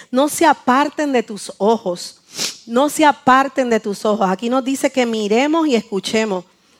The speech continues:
Dice que escuchemos, ¿qué? Sus palabras.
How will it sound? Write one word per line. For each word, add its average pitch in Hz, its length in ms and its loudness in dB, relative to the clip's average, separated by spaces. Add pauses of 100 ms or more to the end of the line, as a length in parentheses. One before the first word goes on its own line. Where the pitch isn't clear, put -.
(120)
Dice 269 400 0 (800)
que 262 120 2
escuchemos, 262 560 0
¿qué? 175 420 -4 (220)
Sus - 240 -6
palabras. 190 680 2